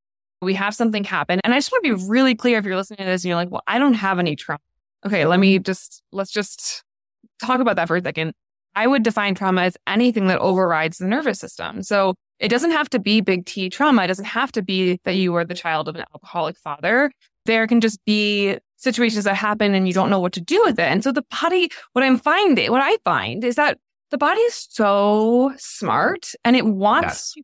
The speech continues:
Speaker 1: preserve your life. And so it will do whatever it needs to do to keep you alive. And I'll just give an example from a session yesterday. We were doing, um, some timeline work, which is very similar to E M D R, um, different 'cause I'm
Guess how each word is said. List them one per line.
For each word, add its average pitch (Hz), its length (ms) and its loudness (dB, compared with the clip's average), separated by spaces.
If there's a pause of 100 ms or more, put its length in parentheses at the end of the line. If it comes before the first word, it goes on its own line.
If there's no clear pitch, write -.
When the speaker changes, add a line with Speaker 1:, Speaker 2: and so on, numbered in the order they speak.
(100)
Speaker 1:
preserve 185 680 0
your 196 200 -4
life. - 440 -2 (360)
And 240 220 6
so 247 260 2
it 240 160 2
will 262 200 2
do 277 640 4
whatever 277 800 0
it 370 160 2
needs 254 320 -2
to - 160 -12
do 226 560 0
to 262 80 -2
keep 214 240 -4
you 208 100 -2
alive. 269 400 2
And 214 240 2
I'll 240 140 0
just 269 180 -2
give 277 160 2
an 277 100 2
example 202 800 2
from 180 360 -4 (100)
a 208 80 -4
session 233 280 2
yesterday. - 540 -4 (380)
We 214 80 4
were 214 100 2
doing, 220 560 4
um, 190 300 0
some 208 160 -4
timeline 190 400 0
work, 180 200 0
which 208 140 -6
is 190 80 -10
very 196 300 2
similar 180 340 0
to 175 180 -2
E 180 140 2
M 175 140 0
D 165 160 -4
R, 180 480 2
um, 175 240 -2
different 190 420 -2
'cause 202 100 -12
I'm 180 140 -8